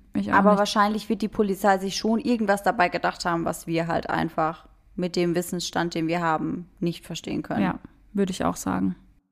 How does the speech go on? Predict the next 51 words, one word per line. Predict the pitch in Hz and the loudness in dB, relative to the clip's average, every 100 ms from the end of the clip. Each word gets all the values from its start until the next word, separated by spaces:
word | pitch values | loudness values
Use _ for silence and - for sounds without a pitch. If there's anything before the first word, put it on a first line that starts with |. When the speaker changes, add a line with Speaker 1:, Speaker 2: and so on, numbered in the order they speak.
| _ - | _ -2
Speaker 1:
Während | 208 208 208 | 2 4 4
der | 202 | 4
gesamten | 185 190 196 202 | 2 2 2 0
Pressekonferenz | - 202 - - 196 202 202 208 - | 0 -4 -4 -2 -2 -2 2 2 2
wirkt | 196 - | -4 -6
Carter | - 185 185 185 185 | -6 -4 -4 -2 -2
sehr | 175 190 190 | 0 2 4
emotional | 190 190 - 185 180 175 | 2 2 0 -2 0 -2
und | 185 | -2
mitgenommen. | 202 190 196 196 196 226 233 | -4 -2 0 2 4 4 2
Also | 190 190 | 2 4
man | 190 | 6
merkt | 190 185 | 4 2
ihm | 196 190 | 2 4
wirklich | 196 190 190 175 | 2 0 -4 0
an, | 185 | 2
wie | 180 | 4
nah | 180 175 | 4 4
ihm | 185 190 | 4 4
der | 180 | 2
Fall | - 180 175 | 0 0 0
geht | 190 185 | 0 0
und | - 190 170 | 2 2 4
wie | 185 | 2
sehr | 170 175 | 2 2
es | 190 190 | 2 0
ihn | 185 | 0
fertig | 196 185 185 | 0 -2 0
macht, | 175 170 - | 0 0 -4
dass | - | -6
sie | 180 | -2
den | 175 | -2
Täter | - 175 170 | -2 -2 -4
bisher | 175 - 170 | -4 -2 -2
noch | 170 | 2
nicht | 196 190 - | 2 2 0
gefunden | - - 180 190 165 | -10 -6 -4 -4 -8
haben. | 175 180 180 185 _ - _ _ - - | -6 -4 -4 -6 _ -20 _ _ -14 -2
Er | 202 | 0
ist | 208 | 0
trotzdem | - 208 - 220 214 | 2 2 2 0 4
immer | 226 196 | 4 4
noch | 190 | 2
der | - 180 | 0 2
Meinung, | 175 180 190 208 | 4 4 4 2
dass | 196 | 0
sich | 190 - | -4 -4
dieser | 196 180 175 | -2 0 -2
Fall | - 170 170 208 - | -2 -4 -2 -6 -2
lösen | 202 175 170 | 0 0 0
lässt. | 180 185 190 - | -2 -4 -10 -18